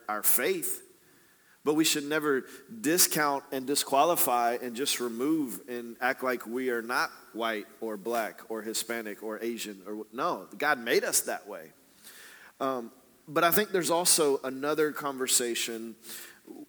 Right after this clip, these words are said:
which, um, in, in Isaiah chapter one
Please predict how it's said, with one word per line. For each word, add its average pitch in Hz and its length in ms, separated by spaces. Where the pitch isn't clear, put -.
which, - 540
um, 113 480
in, 131 220
in 143 100
Isaiah 143 320
chapter 131 320
one 113 500